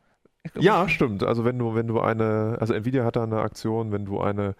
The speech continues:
Speaker 2: bestimmte Grafikkarte, also wenn du eine Grafikkarte einer bestimmten Serie kaufst, kriegst du, ähm, das dazu. Ich weiß aber jetzt ehrlich gesagt aus dem Kopf
Speaker 1: Ich
Speaker 2: nicht, ob das befristet ist oder wie lange das, ich glaube bis irgendwann
Speaker 1: Ja.
Speaker 2: im Februar.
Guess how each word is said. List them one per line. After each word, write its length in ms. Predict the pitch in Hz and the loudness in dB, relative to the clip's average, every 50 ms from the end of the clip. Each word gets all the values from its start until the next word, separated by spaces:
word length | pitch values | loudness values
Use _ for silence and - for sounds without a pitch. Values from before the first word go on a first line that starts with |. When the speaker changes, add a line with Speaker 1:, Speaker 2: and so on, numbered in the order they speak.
| - - - _ | -12 -20 -14 _
Speaker 2:
bestimmte 320 | - - 110 104 110 107 | -8 -6 -4 -2 -2 -2
Grafikkarte, 560 | - - 98 107 - 127 107 - - 110 - | -2 0 0 0 0 -2 -4 -4 -4 -2 -2
also 140 | - 104 104 | 0 0 0
wenn 80 | 98 98 | 0 -2
du 40 | 98 | -2
eine 60 | - | -2
Grafikkarte 380 | - 104 110 113 - 107 101 101 | -2 -2 -2 -2 -2 -2 -2 -2
einer 60 | 101 | -4
bestimmten 260 | 98 - - 104 98 | -4 -6 -8 -8 -6
Serie 240 | 95 101 101 101 104 | -4 -2 -2 0 -2
kaufst, 300 | - - 98 95 - - | -2 -2 -4 -4 -4 -6
kriegst 280 | - 110 - - - - | -10 -10 -10 -10 -10 -8
du, 200 | 98 92 95 - - - - - _ - | -8 -6 -8 -8 -12 -20 -20 -20 _ -4
ähm, 320 | 107 101 95 95 98 98 92 | -2 0 0 -2 -2 -4 -4
das 180 | 87 101 - | -4 -4 -4
dazu. 560 | - 98 98 - - - 107 110 117 120 120 - - - - _ | -4 -6 -6 -6 -10 -8 -6 -4 -4 -4 -4 -6 -10 -18 -20 _
Ich 60 | - - | -2 -2
weiß 140 | 110 107 | 0 0
aber 160 | 117 104 107 104 | 2 0 0 0
jetzt 120 | 101 - | 0 -2
ehrlich 180 | - 104 104 - | -2 -2 -2 -4
gesagt 200 | - 98 104 98 | -4 -4 -2 -2
aus 100 | - 104 107 | -2 -4 -4
dem 40 | 101 | -2
Kopf 160 | - 113 - | -2 -2 -2
Speaker 1:
Ich 40 | - | -2
Speaker 2:
nicht, 140 | 113 104 - | -4 -6 -6
ob 100 | 101 - | -6 -6
das 140 | 107 101 - | -6 -6 -6
befristet 480 | - - - - - - - 110 - | -8 -10 -6 -6 -6 -4 -4 -6 -6
ist 140 | - 95 - | -4 -4 -4
oder 120 | 101 92 | -4 -4
wie 60 | 98 98 | -2 -2
lange 220 | 101 104 104 101 | -2 -2 -2 -4
das, 100 | 104 - | -6 -8
ich 80 | - - | -4 -4
glaube 160 | - 101 92 | -4 -4 -2
bis 160 | 117 104 - | -6 -8 -6
irgendwann 220 | - 104 87 - 90 | -6 -6 -6 -6 -8
Speaker 1:
Ja. 40 | 101 | -8
Speaker 2:
im 40 | 98 | -8
Februar. 360 | - 107 123 - - 101 98 | -10 -10 -10 -8 -10 -12 -6